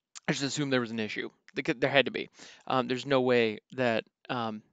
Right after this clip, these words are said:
it was just a vanilla five five for five, 'cause even that was, like, too good in some cases. Like, look at, um, Crawworm is, like, a wonderful creature from back in the day that is considered, like, a staple green creature, or at least a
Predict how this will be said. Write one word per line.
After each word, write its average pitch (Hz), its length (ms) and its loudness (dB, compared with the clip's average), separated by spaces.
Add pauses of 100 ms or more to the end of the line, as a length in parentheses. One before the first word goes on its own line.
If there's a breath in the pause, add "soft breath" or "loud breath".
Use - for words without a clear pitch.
(140)
it 147 100 0
was 127 120 -2
just 123 160 -8
a 127 60 -4
vanilla 117 340 0
five - 220 -2
five - 160 -2
for 90 100 -8
five, - 220 -2
'cause 147 140 -6
even 127 240 -6
that 113 260 -4
was, 123 260 -8
like, 113 220 -6 (320 soft breath)
too 123 420 -4
good 107 320 -2
in 107 100 -12
some 117 160 -10
cases. 113 300 -8 (360 loud breath)
Like, - 280 2
look - 160 -6
at, 214 120 2
um, 127 420 0 (120)
Crawworm 143 920 -2 (340 loud breath)
is, 131 120 -4
like, 135 140 2 (100)
a 131 120 2 (200)
wonderful 131 600 -6
creature 120 400 -8
from 127 140 -14
back 117 180 -4
in 107 60 -10
the 110 60 -8
day 113 180 -2
that 110 180 -6
is 120 160 -8
considered, 120 400 -6
like, 123 200 -4
a - 40 -8
staple 127 500 -2
green 113 260 -10
creature, - 400 -6
or 131 140 0
at 147 80 2
least 160 260 -6
a - 60 -2